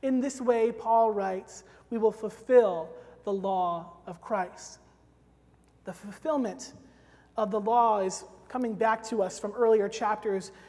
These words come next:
in the letter to the Galatians, when Paul remarked that Christ's law can be observed when we're led by the Spirit, instead of by the worst of our human condition,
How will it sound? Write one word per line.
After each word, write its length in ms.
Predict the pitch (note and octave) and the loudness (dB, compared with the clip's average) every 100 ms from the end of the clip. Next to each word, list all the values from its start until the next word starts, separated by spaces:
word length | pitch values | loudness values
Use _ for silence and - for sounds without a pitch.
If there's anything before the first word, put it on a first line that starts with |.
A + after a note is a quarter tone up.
| - | -12
in 80 | A3+ | -4
the 80 | A3+ | 0
letter 240 | G#3+ G#3 | 2 2
to 140 | G3 G3 | 0 -4
the 100 | F#3+ | -4
Galatians, 720 | G3 A3+ B3 - G3+ - - | 4 4 4 0 -10 -14 -8
when 140 | A3+ | -6
Paul 500 | A3 B3+ C4 B3 A#3+ | -4 2 6 8 8
remarked 640 | A#3 A3+ A3+ A3 A3 A3 - | 6 0 2 4 2 0 -4
that 320 | G3+ G#3 - - - - - | -4 -4 -12 -20 -20 -20 -4
Christ's 340 | C#4 C#4+ - | 4 4 4
law 220 | C4 B3 | 6 8
can 220 | C4 C4 A#3 | 8 2 -2
be 140 | A3+ | 2
observed 600 | G#3+ F#3 A3+ A3+ B3+ B3 | 2 4 4 4 4 2
when 120 | A#3 | -4
we're 120 | A3 | -2
led 440 | G#3 A3+ A#3 B3+ G3+ | 0 4 6 6 4
by 280 | A3 G3+ G3 | 2 2 -2
the 100 | G3 | -4
Spirit, 800 | - - D4+ A3 F3+ - - - - _ _ - | -6 0 4 4 0 -6 -18 -20 -20 _ _ -8
instead 400 | B3 - D#4 D4+ | -8 2 4 6
of 200 | C4+ G#3+ | 6 4
by 220 | A3+ A3+ | 0 2
the 100 | A3 | 0
worst 500 | G#3+ B3+ C#4 C#4 - | 4 6 6 4 -4
of 120 | C4 | -6
our 120 | G#3 | -8
human 340 | G3+ B3+ A#3+ A3+ | -6 -4 -2 -4
condition, 680 | A#3+ A3 G#3 A3 - F3 | -6 -6 0 0 0 -6